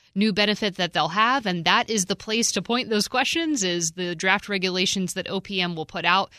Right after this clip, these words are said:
We will, of course, write about those regulations and, and post them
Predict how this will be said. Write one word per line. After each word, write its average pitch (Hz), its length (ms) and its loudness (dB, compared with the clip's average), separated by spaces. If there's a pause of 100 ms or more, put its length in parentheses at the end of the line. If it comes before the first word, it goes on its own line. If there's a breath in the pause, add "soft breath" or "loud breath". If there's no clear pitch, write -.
(200 soft breath)
We 208 160 0
will, 202 220 2
of - 80 -6
course, 190 320 -4
write 190 320 4
about 170 260 2
those 175 160 -4
regulations 165 800 -4
and, 156 220 -16
and 170 120 -14
post 196 300 -2
them 165 240 -8